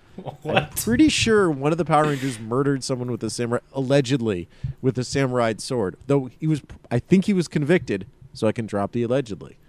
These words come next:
Speaker 1: Well,
Speaker 2: That's a little news fact for
Speaker 1: all
Speaker 2: you,
Speaker 1: right,
Speaker 2: Brian.
Speaker 1: follow that up. I wanna hear the, the timeline of that crime in full. Maybe do a whole true crime podcast about it.
Speaker 2: Actually,
Speaker 1: <clears throat>
Speaker 2: that's, I'm sure it's been done.
Speaker 1: Mm.
Speaker 2: Um, but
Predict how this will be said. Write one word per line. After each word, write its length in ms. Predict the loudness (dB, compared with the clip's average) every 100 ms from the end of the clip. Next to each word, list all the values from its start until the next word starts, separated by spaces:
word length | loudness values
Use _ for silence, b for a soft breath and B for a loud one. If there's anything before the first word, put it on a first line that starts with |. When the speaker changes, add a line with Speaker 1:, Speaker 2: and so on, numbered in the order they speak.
| -12
Speaker 1:
Well, 300 | -8 -8 -2
Speaker 2:
That's 200 | -4 -2
a 60 |
little 200 | 0 2
news 280 | 4 4 4
fact 240 | 0 -6 -6
for 60 |
Speaker 1:
all 60 | -6
Speaker 2:
you, 60 | -2
Speaker 1:
right, 100 | -4
Speaker 2:
Brian. 140 | -2
Speaker 1:
follow 260 | 0 2 4
that 140 | 4
up. 160 | 2 0
I 80 | -4
wanna 160 | -6
hear 160 | -4 -4
the, 100 | -4
the 160 | -8
timeline 460 | -8 -6 -4 -2 -4
of 80 | -2
that 200 | -4 -2
crime 480 | -2 -2 0 -2 -6 -8
in 120 | -8
full. 440 | -6 -2 -2 -2 -4
Maybe 220 | -2 0
do 140 | 2
a 20 | 2
whole 160 | 2
true 180 | 0 -2
crime 220 | 0 0
podcast 460 | 0 -2 -4 -6 -8
about 200 | -12 -14
it. 80 | -16 B B B B B -14
Speaker 2:
Actually, 640 | -2 -2 -2 -4 0 2
Speaker 1:
<clears throat> 240 | 2 0 -2
Speaker 2:
that's, 420 | 0 0 -4 -16 _ _ _ -4
I'm 140 | -4
sure 340 | -2 -4 -2 -4
it's 140 | -4
been 200 | -6 0
done. 420 | 4 4 4 0 -4
Speaker 1:
Mm. 440 | -4 -6 -10 -8
Speaker 2:
Um, 460 | -4 -2 -2 -4 -10 -16
but 480 | -6 0 2 0 -6